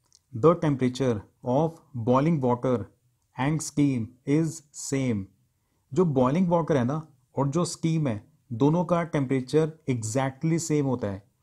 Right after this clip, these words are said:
दोनों का ही टेम्परेचर हंड्रेड डिग्री सेल्सियस होता है।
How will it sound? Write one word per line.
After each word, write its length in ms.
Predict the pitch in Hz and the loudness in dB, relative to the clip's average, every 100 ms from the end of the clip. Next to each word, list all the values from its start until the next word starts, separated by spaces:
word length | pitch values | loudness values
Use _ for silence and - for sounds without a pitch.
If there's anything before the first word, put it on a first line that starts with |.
| _ - | _ -12
दोनों 380 | 113 139 151 170 | 0 2 2 2
का 140 | 156 | 0
ही 140 | 143 170 | 0 0
टेम्परेचर 640 | 165 147 143 147 165 165 - | 0 0 0 0 0 0 0
हंड्रेड 340 | 135 139 160 | -2 0 2
डिग्री 260 | 151 139 160 | 2 0 0
सेल्सियस 460 | 156 139 131 156 139 | 2 0 0 0 0
होता 200 | 123 101 | 0 -2
है। 140 | 98 | -6